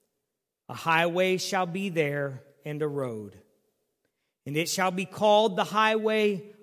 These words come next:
of holiness. The unclean shall not pass over it,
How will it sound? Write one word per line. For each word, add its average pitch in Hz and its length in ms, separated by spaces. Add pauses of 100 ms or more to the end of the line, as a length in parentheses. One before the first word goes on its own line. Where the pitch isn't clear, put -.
(120)
of - 120
holiness. 117 800 (920)
The 196 120
unclean 254 680
shall 196 260
not 196 280
pass 196 340
over 196 340
it, - 200